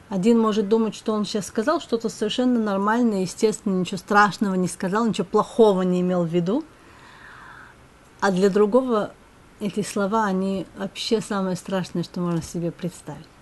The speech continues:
Э, и люди даже не понимают. И вот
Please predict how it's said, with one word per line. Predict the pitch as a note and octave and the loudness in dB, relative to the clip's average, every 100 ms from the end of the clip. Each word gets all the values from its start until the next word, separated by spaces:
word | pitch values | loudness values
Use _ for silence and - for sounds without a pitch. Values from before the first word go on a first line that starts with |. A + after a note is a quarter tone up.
| - - - - - - - - - - | -20 -20 -20 -20 -20 -20 -20 -20 -20 -14
Э, | A3+ F3 E3 E3+ F#3+ - - - - - - - - - - - - - | -6 -4 -4 -4 -6 -10 -12 -20 -20 -20 -20 -20 -20 -20 -20 -20 -20 -6
и | G#3 | -2
люди | G3+ G#3 G3+ | 0 0 0
даже | G3+ F3+ | 0 0
не | G#3 | -2
понимают. | A3+ A3 G#3+ F3 D#3 | -2 -2 0 -2 -2
И | F3 | -2
вот | E3 | -4